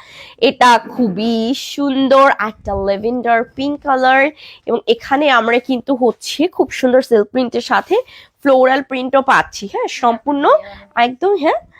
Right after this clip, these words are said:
ওহো, আচ্ছা, আচ্ছা, এত জোস একটা ড্রেস। কারণ কি, আমরা এই কালারটা বানাইনি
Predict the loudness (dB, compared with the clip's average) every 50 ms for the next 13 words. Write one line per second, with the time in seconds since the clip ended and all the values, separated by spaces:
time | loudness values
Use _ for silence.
0 | -20 _ _ _ 0 2 4 4 6 6 6 4 4 4 4 4 4 4 2 2
1 | 2 0 0 0 -2 -2 0 0 0 0 -4 -8 -10 -8 -8 -8 -6 -4 -4 -4
2 | -6 _ _ _ -4 -2 0 0 -2 -2 -4 -2 0 2 4 4 2 0 0 -2
3 | -2 -2 -2 _ _ -4 -4 -4 -4 -4 0 2 2 4 2 0 -2 -8 _ _
4 | -20 -20 -20 -20 -20 -10 -2 0 0 0 2 2 0 0 0 0 -2 0 0 -2
5 | -2 0 0 0 0 -2 -2 _ -2 -2 0 0 0 0 0 0 0 0 -2 -4
6 | -8 -10 -12